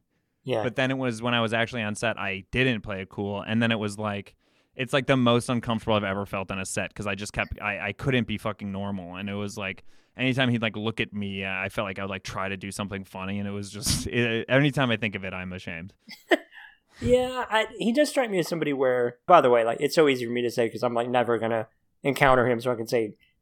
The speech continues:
Speaker 1: whatever with, you know, every
Speaker 2: <laughs>
Speaker 1: bit
Speaker 2: Yeah,
Speaker 1: of
Speaker 2: sure,
Speaker 1: distance.
Speaker 2: yeah.
Speaker 1: But just the idea of, like,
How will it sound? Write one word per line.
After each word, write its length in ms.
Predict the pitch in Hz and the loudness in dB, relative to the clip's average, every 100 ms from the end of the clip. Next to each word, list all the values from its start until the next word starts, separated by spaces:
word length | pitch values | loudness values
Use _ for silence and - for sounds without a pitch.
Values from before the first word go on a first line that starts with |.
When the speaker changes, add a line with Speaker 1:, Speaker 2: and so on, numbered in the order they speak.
| _ | _
Speaker 1:
whatever 380 | 127 139 131 117 | 4 8 8 6
with, 220 | 110 - - | 2 0 -4
you 160 | 117 | -2
know, 140 | 110 107 | -2 0
every 260 | 123 120 117 | 0 0 0
Speaker 2:
<laughs> 260 | - 156 | 0 2
Speaker 1:
bit 120 | 147 135 | 4 2
Speaker 2:
Yeah, 60 | |
Speaker 1:
of 60 | 113 | 6
Speaker 2:
sure, 120 | 156 | 6
Speaker 1:
distance. 340 | 160 131 107 | 6 4 2
Speaker 2:
yeah. 180 | 117 98 - - | -2 -6 -4 8
Speaker 1:
But 320 | 202 151 139 | 10 10 6
just 160 | 185 | 0
the 100 | 202 175 | 4 4
idea 240 | 143 151 | 6 4
of, 100 | 123 | 6
like, 280 | 123 117 | 4 2